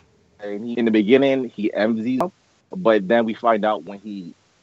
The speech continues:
um, when he gained psychic powers on his own, that he was afraid because he didn't want Mike,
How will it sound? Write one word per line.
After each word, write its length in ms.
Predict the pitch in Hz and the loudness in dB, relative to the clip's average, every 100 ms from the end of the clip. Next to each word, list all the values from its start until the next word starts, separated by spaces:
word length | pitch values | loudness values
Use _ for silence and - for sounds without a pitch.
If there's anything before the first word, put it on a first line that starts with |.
| _ _ - | _ _ -4
um, 440 | 95 87 80 71 _ _ _ _ _ _ - | -4 -4 -8 -16 _ _ _ _ _ _ -10
when 140 | 101 | -8
he 80 | 104 | -6
gained 240 | 87 104 | -4 -2
psychic 200 | 98 98 | 2 2
powers 180 | 95 92 | 4 2
on 80 | 87 | 0
his 100 | 85 | -2
own, 200 | 101 92 - _ | -2 -2 -6 _
that 140 | - 98 | -4 -2
he 80 | 110 | -2
was 120 | 95 | -4
afraid 140 | 90 _ _ _ _ - _ _ _ _ _ _ _ _ _ _ _ - | -8 _ _ _ _ -20 _ _ _ _ _ _ _ _ _ _ _ 2
because 360 | 113 107 104 | 2 2 -8
he 80 | 92 | -6
didn't 140 | 95 92 | -6 -2
want 180 | 92 | -2
Mike, 180 | 82 87 | -2 -6